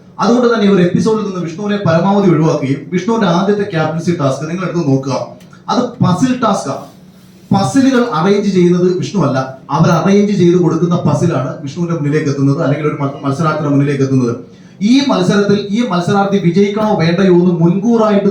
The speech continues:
തീരുമാനിച്ചുകൊണ്ട് ഒരു ടാസ്ക് അവർക്ക് പ്രിപ്പയർ ചെയ്യാൻ പറ്റും. നമുക്കത് ജയിക്കാൻ പറ്റില്ല. അന്ന് വിഷ്ണുവിന്റെ ഈ പസിൽ വിഷ്ണു എത്ര ശ്രമിച്ചിട്ടും വിഷ്ണുവിന് സെറ്റ് ചെയ്യാൻ പറ്റുന്നില്ലായിരുന്നു. ആ ടാസ്കിൽ ഷിജു ചേട്ടനാണ് ജയിച്ചത്. ആ ടാസ്കിൽ തന്നെ ഷിജു ചേട്ടന്റെ ഒപ്പം മത്സരിച്ച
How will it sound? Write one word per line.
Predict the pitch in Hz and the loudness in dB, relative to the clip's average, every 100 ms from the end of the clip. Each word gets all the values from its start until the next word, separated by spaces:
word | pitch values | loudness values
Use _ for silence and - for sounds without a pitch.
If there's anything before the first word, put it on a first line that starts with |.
| - | 2
തീരുമാനിച്ചുകൊണ്ട് | 160 185 180 180 175 160 131 190 196 - - | 2 4 4 2 2 2 4 2 0 -4 -2
ഒരു | 226 208 - | 0 0 -2
ടാസ്ക് | 185 208 233 180 | -2 -2 -2 -4
അവർക്ക് | 147 - | -4 -2
പ്രിപ്പയർ | 202 175 180 | -4 -2 -2
ചെയ്യാൻ | 170 151 | 0 -2
പറ്റും. | 139 156 | -2 -2
നമുക്കത് | 185 196 196 | -4 -2 -2
ജയിക്കാൻ | 160 170 202 185 | 2 2 2 0
പറ്റില്ല. | 135 160 139 - - - - - - | 0 -2 -4 -8 -12 -20 -20 -20 -6
അന്ന് | 185 233 262 180 175 | 0 4 4 4 0
വിഷ്ണുവിന്റെ | 170 - 254 254 | -2 0 2 2
ഈ | 208 202 - | 2 2 0
പസിൽ | 180 - 185 175 | 0 2 2 4
വിഷ്ണു | 175 214 | 2 2
എത്ര | 202 - 247 | 2 0 0
ശ്രമിച്ചിട്ടും | 202 190 175 175 | 0 2 2 2
വിഷ്ണുവിന് | 160 160 185 175 | 2 2 2 2
സെറ്റ് | 165 | 0
ചെയ്യാൻ | - 196 | 2 2
പറ്റുന്നില്ലായിരുന്നു. | 165 170 165 151 - - | 2 2 2 0 0 -2
ആ | 208 - | -2 -2
ടാസ്കിൽ | 170 - 185 | -4 -2 -4
ഷിജു | 185 233 | -2 -2
ചേട്ടനാണ് | 220 175 160 156 | -2 0 0 2
ജയിച്ചത്. | 139 135 120 - - - - - | 2 2 -2 -4 -12 -20 -20 -10
ആ | - 262 269 | -2 -2 0
ടാസ്കിൽ | 208 202 240 202 | 0 0 -2 0
തന്നെ | 175 180 196 - - - - - | 2 2 0 -8 -20 -20 -20 -8
ഷിജു | 196 233 | -4 0
ചേട്ടന്റെ | 247 240 202 | 2 2 2
ഒപ്പം | 202 208 | 2 0
മത്സരിച്ച | 185 190 185 | 2 2 0